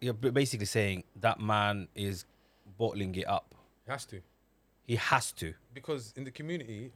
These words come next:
Speaker 2: even, even if you look deep into it, y-, you look at the, the general spectrum, and in every, uh,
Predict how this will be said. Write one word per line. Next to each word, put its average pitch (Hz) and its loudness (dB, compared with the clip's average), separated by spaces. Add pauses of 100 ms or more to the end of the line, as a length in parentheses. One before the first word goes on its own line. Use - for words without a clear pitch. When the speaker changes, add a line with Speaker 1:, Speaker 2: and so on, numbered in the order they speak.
(140)
Speaker 2:
even, 156 -8 (760)
even 143 -10
if 151 -10
you 135 -10
look 113 -10
deep 113 -8
into 98 -12
it, 90 -12 (1400)
y-, 113 -20 (280)
you 131 -8
look 135 -6
at 135 -2
the, 113 -12 (500)
the 120 -10
general 120 -6
spectrum, 98 -14 (920)
and 110 -10
in 110 -8
every, 127 -8 (380)
uh, 104 -2